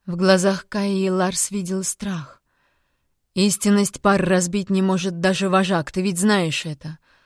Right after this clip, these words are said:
Понимаю, что все полагают, что ракшасы нарушают законы, которые соблюдают все остальные оборотни. Но даже мы не можем нарушить именно этот закон. Просто не смеем. Никто не смеет.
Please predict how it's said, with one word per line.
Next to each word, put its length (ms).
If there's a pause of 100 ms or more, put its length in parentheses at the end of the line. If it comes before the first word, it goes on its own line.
(240)
Понимаю, 440
что 200
все 200
полагают, 600
что 180
ракшасы 560
нарушают 600
законы, 520 (220)
которые 380
соблюдают 600
все 200
остальные 520
оборотни. 680 (420)
Но 120
даже 320
мы 160
не 100
можем 360
нарушить 520
именно 440
этот 340
закон. 500 (1000)
Просто 340
не 140
смеем. 580 (480)
Никто 340
не 140
смеет. 560